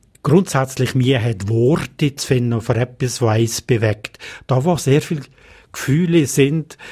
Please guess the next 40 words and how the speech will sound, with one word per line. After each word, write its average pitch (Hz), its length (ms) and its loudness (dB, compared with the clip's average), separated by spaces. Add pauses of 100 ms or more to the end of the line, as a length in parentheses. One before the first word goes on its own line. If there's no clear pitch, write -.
(300)
da, 131 500 4
ähm, 113 580 -4
überdecken 135 600 -2
die 131 140 -4
Gefühle 131 380 2
ein - 160 -2
bisschen 120 420 -4
die 117 80 -4
Worte. 104 480 0 (380)
Und, 113 340 -4
äh, 113 160 0 (160)
manchmal 143 560 2
macht - 120 -8
man 107 100 -2
mit 104 200 -6
Worten 120 480 0
auch 127 480 2
Gefühle 131 400 2
kaputt, 123 540 -6
schöne, 143 440 0
emotionale 117 840 -2 (320)
Sachen 123 540 -2
kaputt. 127 480 -4
Und 117 240 -2 (300)
man 110 100 -2
sollte 123 360 0
vielleicht, 117 520 -4
ja, 135 140 2
wenn 127 100 2
ich 117 80 -2
das 120 240 0
so 120 100 0
darf 123 240 0
sagen, 117 300 -4
einander 123 360 2
eher 135 200 2
ein 113 140 -2
Munzeln 180 400 0
geben, 165 160 0
manchmal 147 320 0